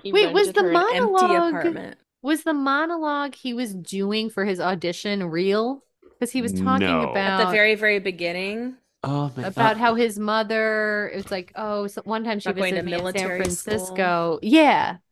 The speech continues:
Speaker 2: From military school? Is that, like,
Speaker 1: I
Speaker 2: does
Speaker 1: don't
Speaker 2: that
Speaker 1: know.
Speaker 2: Seems like
Speaker 3: No,
Speaker 2: it's
Speaker 3: 'cause he
Speaker 2: real.
Speaker 3: pulled, like, he then
Speaker 2: He's like, "I'm
Speaker 3: read
Speaker 2: sorry, I
Speaker 3: the end
Speaker 2: messed
Speaker 3: of it.
Speaker 2: up."
Speaker 3: Yeah.
Speaker 2: Yeah, you're right. I don't know. Okay. Yeah.
Speaker 1: Yeah. Okay, let's see. Um, then, oh my God, like,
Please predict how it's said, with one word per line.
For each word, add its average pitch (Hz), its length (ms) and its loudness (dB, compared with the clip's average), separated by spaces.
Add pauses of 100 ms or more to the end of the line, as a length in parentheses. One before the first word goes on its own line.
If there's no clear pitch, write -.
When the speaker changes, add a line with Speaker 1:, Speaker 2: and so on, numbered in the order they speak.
(240)
Speaker 2:
From 202 120 -2
military 202 380 -2
school? 240 340 -8
Is 202 140 -6
that, 220 220 0
like, 220 200 0
Speaker 1:
I 214 60 -6
Speaker 2:
does 214 80 -6
Speaker 1:
don't 214 140 -2
Speaker 2:
that 220 120 -4
Speaker 1:
know. 165 380 -8 (640)
Speaker 2:
Seems 370 220 -4
like 165 120 -6
Speaker 3:
No, 180 200 6
Speaker 2:
it's - 80 0
Speaker 3:
'cause 165 120 4
he 170 100 4
Speaker 2:
real. 143 40 -4
Speaker 3:
pulled, 170 440 -2
like, 143 300 0 (240)
he - 140 -4
then 143 160 4
Speaker 2:
He's 131 80 2
like, 139 100 4
"I'm 139 60 6
Speaker 3:
read 143 80 4
Speaker 2:
sorry, 180 280 4
I - 20 2
Speaker 3:
the - 20 2
end 185 40 2
Speaker 2:
messed 170 220 2
Speaker 3:
of - 60 2
it. - 0 -
Speaker 2:
up." 170 340 4
Speaker 3:
Yeah. 101 360 -2
Speaker 2:
Yeah, 190 180 -6
you're 180 200 -8
right. 156 280 -8
I 175 60 -12
don't 170 180 -8
know. 156 160 -10 (260)
Okay. - 220 -8 (220)
Yeah. 160 220 -8 (280)
Speaker 1:
Yeah. - 160 -18 (460)
Okay, 185 520 -2
let's 170 280 -4
see. 151 680 -4 (280)
Um, 180 600 -2
then, 349 460 -2
oh 269 140 -6
my 269 160 -2
God, 202 640 -4
like, 165 380 -4